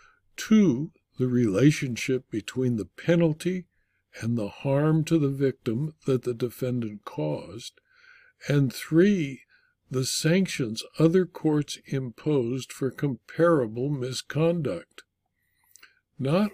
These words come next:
all courts follow, as gospel, the rules set forth in State Farm versus Campbell, like the Supreme Court's observation that single dish-,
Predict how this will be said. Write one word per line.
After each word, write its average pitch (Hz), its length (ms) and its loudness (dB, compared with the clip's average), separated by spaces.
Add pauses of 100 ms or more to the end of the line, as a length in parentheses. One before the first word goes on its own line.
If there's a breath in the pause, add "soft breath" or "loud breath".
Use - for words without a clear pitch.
(100)
all 180 280 4
courts 170 480 -2
follow, 175 640 -6 (440)
as 120 220 -4
gospel, 131 760 -4 (600 soft breath)
the 127 120 0
rules 151 500 6
set 165 300 6
forth 123 460 -2
in 139 120 -4
State 120 340 -4
Farm 123 400 -2
versus 117 460 -6
Campbell, 170 560 -2 (640 soft breath)
like 139 260 4
the 139 120 -2
Supreme 175 500 0
Court's 160 360 -4
observation 143 1040 0
that 123 180 -4
single 202 480 4
dish-, 151 380 -2